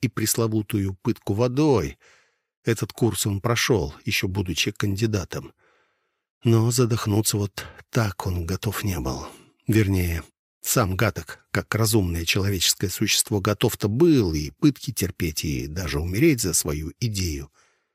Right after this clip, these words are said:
Не был готов его организм. Мозг, отчаянно нуждавшийся в кислороде, начал активную борьбу за жизнь.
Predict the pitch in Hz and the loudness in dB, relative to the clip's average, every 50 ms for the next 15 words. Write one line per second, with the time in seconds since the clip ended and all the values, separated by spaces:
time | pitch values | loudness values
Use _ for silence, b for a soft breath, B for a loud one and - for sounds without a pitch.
0 | _ _ _ _ _ 131 131 127 110 107 110 107 101 117 110 - 120 104 - 113 | _ _ _ _ _ 4 4 6 6 4 2 4 4 2 2 2 0 -2 0 0
1 | 107 104 104 107 - - 131 117 110 107 113 110 110 113 110 98 80 71 69 69 | 0 2 2 2 2 2 0 0 2 2 2 2 4 4 2 2 0 0 -2 -4
2 | 67 - - - _ b b b b b b b b b b b b b b b | -4 -6 -8 -14 _ b b b b b b b b b b b b b b b
3 | b b b b b b b _ _ 120 117 143 165 170 - - 160 147 - - | b b b b b b b _ _ 4 6 8 8 6 6 6 4 4 4 4
4 | - 156 156 156 156 151 151 147 143 143 147 120 107 113 120 139 147 131 - - | 6 6 8 8 8 8 8 8 8 6 6 4 4 2 4 2 4 2 4 4
5 | 131 117 - - 135 117 - - 123 - - 123 120 120 127 127 120 120 113 113 | 4 4 6 4 2 2 2 0 0 2 4 4 6 6 6 6 6 6 6 6
6 | 117 117 - - 123 104 104 101 - - - 117 117 113 110 110 110 110 98 90 | 4 4 4 4 4 4 4 2 0 0 4 4 6 6 6 6 6 4 4 2
7 | 104 98 98 90 92 101 101 85 85 90 92 85 82 82 87 87 87 82 73 67 | 2 2 2 2 2 0 0 0 0 0 0 0 -2 -4 -4 -4 -4 -4 -4 -6
8 | 65 62 73 71 76 | -8 -8 -10 -12 -14